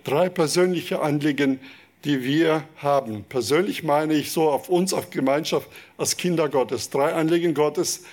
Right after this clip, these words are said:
drei Anliegen von uns, seinen Kindern.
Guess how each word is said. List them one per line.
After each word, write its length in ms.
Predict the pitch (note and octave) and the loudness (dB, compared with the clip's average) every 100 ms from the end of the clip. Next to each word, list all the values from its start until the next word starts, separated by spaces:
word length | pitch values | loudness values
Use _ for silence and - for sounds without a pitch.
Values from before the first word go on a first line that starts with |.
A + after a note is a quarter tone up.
| - _ | -20 _
drei 280 | - C#3 D#3+ | -2 0 0
Anliegen 580 | E3+ C#3+ D3 C#3 C#3 C3+ - - | 0 0 0 2 0 0 -6 -20
von 240 | - C#3+ | -4 -2
uns, 520 | C3 D#3+ D3+ - - - - _ | 2 0 2 -2 -4 -14 -20 _
seinen 480 | G#2+ C#3+ D3+ D3+ C#3+ | -2 0 2 0 0
Kindern. 500 | - E3+ B2+ G#2+ G2+ | -2 -4 -2 -2 -6